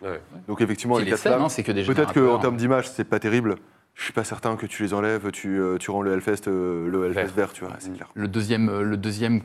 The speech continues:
Speaker 3: cas qu'il y a eu, enfin la deuxième polémique qu'il y a eu, elle, en fait, elle est postérieure au Hellfest. C'est, c'est la condamnation de Ben Barbeau pour abus de confiance, pour avoir, euh, un peu confondu les comptes de Hellfest Prod avec les siens. Euh, ce qui, ce qui m'a surtout marqué dans ce truc-là, c'est qu'en fait,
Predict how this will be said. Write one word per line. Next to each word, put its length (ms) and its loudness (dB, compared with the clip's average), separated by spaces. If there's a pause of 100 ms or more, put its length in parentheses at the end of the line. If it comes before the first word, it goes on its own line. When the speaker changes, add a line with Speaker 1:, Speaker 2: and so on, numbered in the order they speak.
Speaker 3:
cas 200 0
qu'il 180 -4
y 40 2
a 20 0
eu, 40 0
enfin 160 -4
la 80 0
deuxième 320 -2
polémique 360 0
qu'il 100 -4
y 40 0
a 40 4
eu, 80 4
elle, 100 2
en 60 -2
fait, 160 -6
elle 80 -4
est 20 -6
postérieure 640 -2
au 60 -4
Hellfest. 540 -8
C'est, 320 -8
c'est 120 -10
la 120 -4
condamnation 540 -6
de 60 -6
Ben 180 -4
Barbeau 340 -2
pour 180 -6
abus 160 -6
de 60 -18
confiance, 520 -6
pour 220 -6
avoir, 260 0
euh, 140 -2
un 80 -4
peu 100 -6
confondu 440 -6
les 120 -2
comptes 320 -8
de 320 -2
Hellfest 340 -6
Prod 240 -2
avec 200 -4
les 80 -6
siens. 260 -2 (580)
Euh, 480 -4
ce 120 -10
qui, 100 -8 (100)
ce 80 0
qui 120 -4
m'a 80 4
surtout 260 -8
marqué 400 0
dans 80 -2
ce 60 -12
truc-là, 240 -2
c'est 120 -10
qu'en 160 -12
fait, 280 -2